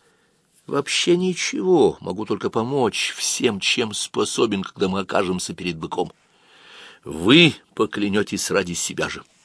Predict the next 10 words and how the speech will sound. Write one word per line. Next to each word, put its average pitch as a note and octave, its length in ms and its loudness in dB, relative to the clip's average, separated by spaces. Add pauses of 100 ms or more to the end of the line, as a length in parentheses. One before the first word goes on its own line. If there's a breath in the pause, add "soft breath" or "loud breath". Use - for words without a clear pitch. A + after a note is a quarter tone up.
(880 soft breath)
Мы - 120 -6
с - 160 -2
вами G#3 300 0
всего C#3+ 380 0
лишь A2+ 240 -4
смертные. F2 600 -6 (600)
Среди B2+ 280 -2
нас B2 180 6
будут A#2 240 2
ссоры A2 560 2